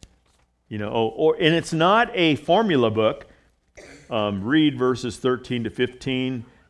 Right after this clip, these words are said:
get a thousand dollars. Read this chapter, get healed. Quote this verse and get a new Mercedes.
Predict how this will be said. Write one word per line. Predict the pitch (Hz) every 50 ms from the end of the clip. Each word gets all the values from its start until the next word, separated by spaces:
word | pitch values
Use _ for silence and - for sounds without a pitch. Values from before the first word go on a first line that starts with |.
| _ -
get | 120 113 107
a | 104
thousand | - 117 107 110 101 101 110 98
dollars. | 104 110 120 127 139 143 135 139 143 135 - - - - - - _ _ _ _ _ _ _ _ _ _ - - - - - _ _ _ _ _ _ _ _ _ _ -
Read | 131 113 131 151 147 139 123
this | 143 151 143 -
chapter, | - - 147 135 135 135 135 - 135 127 123
get | 107 120 113 107
healed. | 110 123 135 135 131 131 131 131 127 131 135 - _ _ _ _ _ _ _ _ _ _ _ _ _ _ _ _ _ _ _ _ _ _ _ _ _ _ -
Quote | - 151 143 135 139 143
this | 139 151 147 147 -
verse | 123 123 127 127 127 127 127 127 - - - - - - _ -
and | 113 117 117
get | 113 120 117
a | 113 113
new | 110 113 123 123 123 117
Mercedes. | 117 117 110 - - 113 110 101 90 90 87 92 - - - - - - -